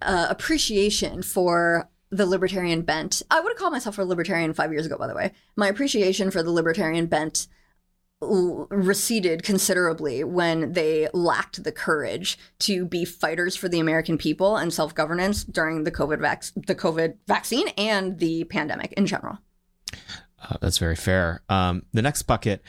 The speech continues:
Speaker 2: of, of issues is, is security. We've mentioned the, the TikTok conversation. I do want to talk a little bit more about that later.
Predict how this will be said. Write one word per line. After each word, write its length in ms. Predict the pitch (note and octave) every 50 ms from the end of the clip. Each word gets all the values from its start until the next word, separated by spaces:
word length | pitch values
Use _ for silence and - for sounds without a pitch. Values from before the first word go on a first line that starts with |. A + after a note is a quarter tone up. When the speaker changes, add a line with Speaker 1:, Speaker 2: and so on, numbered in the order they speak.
| - - - -
Speaker 2:
of, 360 | - G2+ F#2+ F#2 F2+ F2 - -
of 180 | - F#2+ F2+ F2
issues 440 | G2 F#2+ - - G2+ F2 E2 -
is, 340 | - F2+ F2+ F2 E2+ E2+ E2+ -
is 160 | - F#2 F2+
security. 720 | - - - - - - G#2+ G2+ G2 F#2 F2+ F2 E2+ E2
We've 200 | F2 A2 A2+ G#2
mentioned 460 | A2+ B2+ A#2 A2+ - - A2+ G#2 F#2+
the, 120 | F#2+ F#2 -
the 140 | - F#2 F#2+
TikTok 420 | - - - - - - F#2+ F#2
conversation. 640 | - - F2+ F2+ E2+ - - F2+ E2+ - F#2+ F2 E2
I 80 | E2
do 160 | F2+ E2+ F#2 F2+
want 140 | F2+ F2
to 20 | -
talk 140 | F2+ - F2+
a 20 |
little 140 | E2+ E2+ F2
bit 180 | E2 F2 D#2+
more 160 | E2 D#2+ D#2+ E2
about 240 | E2 E2 D#2+ -
that 220 | - E2 D#2+ - -
later. 320 | F2+ F2 F2 E2+ D#2+ D#2+